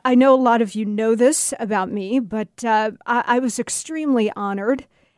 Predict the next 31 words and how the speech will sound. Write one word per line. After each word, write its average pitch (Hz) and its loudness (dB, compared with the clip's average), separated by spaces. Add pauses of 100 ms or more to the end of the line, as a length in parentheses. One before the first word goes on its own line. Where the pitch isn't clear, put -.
and 220 2
blessed 196 -2 (460)
to 294 4
have 240 4
served 254 4
as 214 -2
Assistant 226 -4
Secretary 202 -4
of 170 -6
the 185 -10
Treasury 196 -4
in 214 0
the 202 0
Trump 202 -6
administration. 185 -12 (340)
I 202 -14
did 214 2
it 208 -2
for - -2
nearly 202 0
two - -6
years, 185 -4
and 190 -12
it 240 -2
really 240 4
was 202 0
the 208 -4
adventure 196 -8
of 175 -8
a 180 -8
lifetime. 180 -10